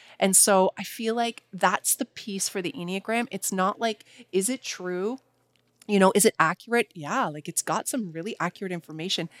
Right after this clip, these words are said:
And it's really helped me to understand other people and to appreciate how other people are wired.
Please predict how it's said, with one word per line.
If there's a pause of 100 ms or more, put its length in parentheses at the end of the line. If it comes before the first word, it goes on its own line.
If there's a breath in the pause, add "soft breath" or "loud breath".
(180 loud breath)
And
it's
really
helped
me
to
understand (120)
other
people
and
to
appreciate (340)
how
other
people
are
wired.